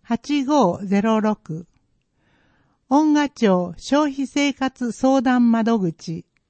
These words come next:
電話、ゼロ九三二九三七七八三。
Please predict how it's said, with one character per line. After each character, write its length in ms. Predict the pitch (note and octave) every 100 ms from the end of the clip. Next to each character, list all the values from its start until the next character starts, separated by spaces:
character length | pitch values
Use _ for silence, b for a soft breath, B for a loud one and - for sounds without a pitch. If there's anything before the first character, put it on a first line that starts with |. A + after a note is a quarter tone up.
| _ -
電 360 | G#3+ A3 G#3+
話、 260 | G#3 G3 G3 _ _ _ _ _
ゼ 140 | A3
ロ 160 | B3 C#4+
九 320 | - C4+ C4+
三 500 | A#3 B3+ G#3+ E3+ F3+ _ _ -
二 320 | B3+ C#4+ C#4
九 320 | - C4 B3+
三 440 | - B3 G3+ E3+ F#3 _ _ _ -
七 340 | A3+ B3 C#4+
七 400 | C#4 C#4+ A3 F3 -
八 320 | F#3+ - A#3
三。 400 | - G#3 D#3+